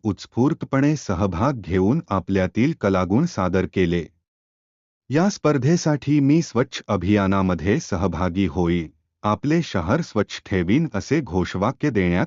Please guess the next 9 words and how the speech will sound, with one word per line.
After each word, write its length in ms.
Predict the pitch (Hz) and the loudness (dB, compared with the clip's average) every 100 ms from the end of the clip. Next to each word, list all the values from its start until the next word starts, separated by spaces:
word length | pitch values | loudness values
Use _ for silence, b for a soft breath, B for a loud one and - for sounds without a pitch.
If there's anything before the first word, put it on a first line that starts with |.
| - | -2
आले 220 | 101 92 | -2 0
होते. 400 | 85 92 - 85 - _ _ _ _ _ _ _ _ _ | 0 -2 -4 -8 -8 _ _ _ _ _ _ _ _ _
या 220 | 117 143 196 | 0 0 0
स्पर्धांचे 720 | - 135 117 147 170 185 160 | 0 0 2 2 2 2 2
विजेते 540 | 101 92 107 117 160 | 2 2 2 2 0
जाहीर 420 | 101 87 71 147 175 | 0 -2 0 0 0
करण्यात 360 | 101 90 92 170 | 0 2 0 -2
आले 260 | 104 95 90 | -2 0 2
आहेत. 360 | 87 78 90 | 0 0 -4